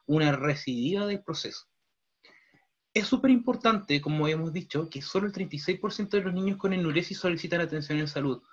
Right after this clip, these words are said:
Por lo tanto, la conducta activa y la pesquisa que nosotros que tenemos que realizar en la consulta ante niños que se encuentran en una, una edad que es concordante con el inicio de este síntoma, el preguntar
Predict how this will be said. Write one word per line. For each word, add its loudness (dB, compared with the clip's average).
Por 0
lo 0
tanto, 2
la 2
conducta -2
activa -2
y 0
la 2
pesquisa -6
que -4
nosotros -4
que -2
tenemos -2
que 0
realizar 0
en 2
la 2
consulta -4
ante -8
niños 2
que -6
se -6
encuentran -4
en -4
una, -2
una -2
edad 2
que -4
es -6
concordante -6
con 2
el -2
inicio -6
de -10
este -8
síntoma, -2
el -8
preguntar 0